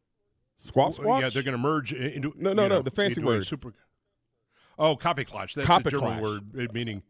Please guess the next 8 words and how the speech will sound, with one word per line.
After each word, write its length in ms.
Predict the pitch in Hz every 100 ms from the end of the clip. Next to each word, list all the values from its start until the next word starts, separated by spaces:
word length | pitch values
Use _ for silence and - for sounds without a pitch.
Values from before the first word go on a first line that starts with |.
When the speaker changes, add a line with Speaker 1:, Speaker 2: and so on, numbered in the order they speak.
| -
Speaker 1:
Okay. 240 | 113 98 71 110
Speaker 2:
Yeah, 140 | 123
yeah, 180 | 117 110
coffee 280 | - 131 123
clutch. 140 | 104 -
Yeah, 100 | 147
it's 240 | 151 147 -
coffee. 580 | 151 143 131 120 113